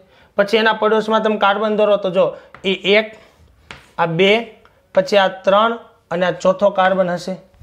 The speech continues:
ઓકે, ત્યાર પછી તમે જો અહીંયા હું કાર્બનની વાત કરું તો એ એક, આ રીતે બે, પછી આ ત્રીજો કાર્બન હશે અને એક અહીંયા કેવો હશે? ચોથો હશે, હશે ને? એ રીતે તમે જો અહીંયા પણ હું દોરી શકું છું, અહીં એક ઉપર હશે,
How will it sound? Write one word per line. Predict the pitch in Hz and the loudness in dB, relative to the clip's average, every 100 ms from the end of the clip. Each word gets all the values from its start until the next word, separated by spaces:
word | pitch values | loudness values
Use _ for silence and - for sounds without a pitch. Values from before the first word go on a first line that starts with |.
| - _ _ _ - | -20 _ _ _ -6
ઓકે, | 196 208 220 - _ - _ - | -4 -2 -4 -4 _ -20 _ -2
ત્યાર | 214 226 226 | 0 0 -2
પછી | 214 233 | -6 -2
તમે | 220 226 | -2 0
જો | 214 | 0
અહીંયા | 196 220 | 2 0
હું | 226 | 0
કાર્બનની | 220 202 208 226 220 | 2 0 0 0 2
વાત | 214 208 | 0 0
કરું | 220 170 - - - | 0 -2 -4 -16 -4
તો | |
એ | 185 | -4
એક, | 180 - 202 220 - - _ _ - _ - | -4 -2 0 0 -2 -20 _ _ -20 _ -4
આ | 190 | -2
રીતે | 190 190 | -2 -6
બે, | 170 202 233 - _ 190 | -2 -2 -4 -12 _ -6
પછી | 190 196 | -2 0
આ | |
ત્રીજો | 185 202 190 214 | -2 -2 0 0
કાર્બન | 208 202 202 202 | 2 0 0 -4
હશે | 202 208 208 - - | -2 -4 -6 -20 -8
અને | 190 | -6
એક | 180 196 202 | -2 0 0
અહીંયા | 196 196 | -2 2
કેવો | 208 196 | 2 4
હશે? | 185 175 | 2 -4
ચોથો | - 185 185 190 180 | 0 0 2 2 2
હશે, | 202 196 - _ _ _ - | 0 -10 -12 _ _ _ -4
હશે | 175 214 | 0 0
ને? | 208 147 - - _ 190 | 0 -4 -10 -20 _ -2
એ | 226 | 0
રીતે | 220 214 214 156 - _ - | 0 -2 -2 -2 -8 _ -2
તમે | 214 | 0
જો | 208 | 2
અહીંયા | 208 196 220 | 0 2 0
પણ | 220 220 | 2 2
હું | 214 | 2
દોરી | 214 220 | 2 2
શકું | 214 214 226 214 | 0 0 0 2
છું, | |
અહીં | 196 196 | 2 2
એક | 202 208 214 | -2 -2 -4
ઉપર | 208 220 220 | 0 2 2
હશે, | 214 226 220 | 2 -2 -2